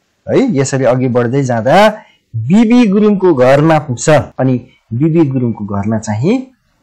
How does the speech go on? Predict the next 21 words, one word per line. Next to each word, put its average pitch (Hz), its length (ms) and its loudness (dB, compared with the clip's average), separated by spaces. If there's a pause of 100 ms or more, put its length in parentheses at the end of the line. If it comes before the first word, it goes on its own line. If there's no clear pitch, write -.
(120)
घर 135 340 2
मालिकको 185 680 2
बिरालो 165 680 2 (240)
पानी 175 260 4
पर्दा 147 540 0 (160)
हराएको 147 440 -2
थियो, 175 200 -2
त्यो 147 180 -4
खोज्दाखेरि 135 840 -2 (100)
लडेर, 160 720 4 (100)
बिरालो 156 720 2
खोज्दा 127 560 0
लडेर 135 720 2 (100)
बेहोस 247 720 0
भएको 120 340 -2
र 139 100 2
पछिबाट 127 840 -2
मरेको 151 580 2
पनि 135 240 -2
सुन्छ। 110 340 -4
गुरुङ 127 500 -2